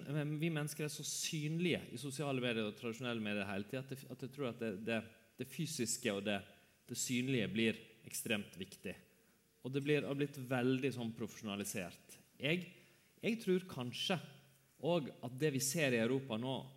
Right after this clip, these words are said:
og i Nord-Amerika, kan være deler av en motreaksjon på det. Altså, hvis vi skal ta en politiker som jeg, altså, som jeg liker veldig godt som person, jeg er enig med han en del, men ikke alt, eh, men som nå er veldig populær i Norge,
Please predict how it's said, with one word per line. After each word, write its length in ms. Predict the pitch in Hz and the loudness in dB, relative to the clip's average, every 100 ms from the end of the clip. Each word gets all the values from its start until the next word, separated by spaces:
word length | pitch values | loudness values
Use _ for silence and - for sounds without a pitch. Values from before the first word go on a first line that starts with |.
| - | -6
og 160 | 113 | -2
i 180 | 113 110 110 | 0 0 0
Nord-Amerika, 680 | 113 120 135 123 104 104 95 - - _ | 0 -2 0 0 0 -2 -4 -6 -20 _
kan 220 | - 131 | -6 -2
være 240 | 127 120 131 | 0 0 0
deler 380 | 123 117 127 131 | 2 2 4 2
av 80 | |
en 80 | 117 | 0
motreaksjon 800 | 110 107 - 123 117 110 - 98 | 0 -2 -4 -6 -6 -6 -6 -6
på 80 | 92 | -2
det. 140 | 107 135 - - - - - | -2 -2 -6 -14 -16 -16 -20
Altså, 180 | - 131 151 | -8 -4 -2
hvis 80 | |
vi 80 | 147 | -2
skal 80 | 139 | -2
ta 120 | 156 143 139 - - - 143 | 2 2 0 -14 -20 -8 -4
en 80 | 147 | 0
politiker 520 | 175 175 - 120 113 | 2 2 2 2 2
som 160 | 120 117 | 0 -2
jeg, 140 | 117 - | -2 -4
altså, 180 | 117 131 | -4 -4
som 80 | 120 | 0
jeg 80 | 127 | 4
liker 280 | 123 123 131 | 4 4 4
veldig 160 | 113 120 | 4 4
godt 120 | 113 | 0
som 100 | 113 | -2
person, 380 | 98 101 135 214 226 - | -6 -2 0 2 0 -4
jeg 140 | 120 | -4
er 60 | 113 | -2
enig 140 | 127 131 | -2 -2
med 140 | 123 | -2
han 140 | 117 107 | -2 -2
en 80 | 104 | 0
del, 160 | 117 117 | 0 0
men 140 | 107 | -4
ikke 160 | 107 107 | -4 -2
alt, 280 | 143 - - - | -2 -2 -10 -4
eh, 140 | 117 | -4
men 140 | 117 113 | -2 -4
som 120 | 127 | -4
nå 100 | 127 | -2
er 80 | 117 | 0
veldig 160 | 107 113 | 2 0
populær 340 | 117 98 117 101 | -2 -2 0 0
i 60 | |
Norge, 280 | 98 104 107 | -2 -2 -4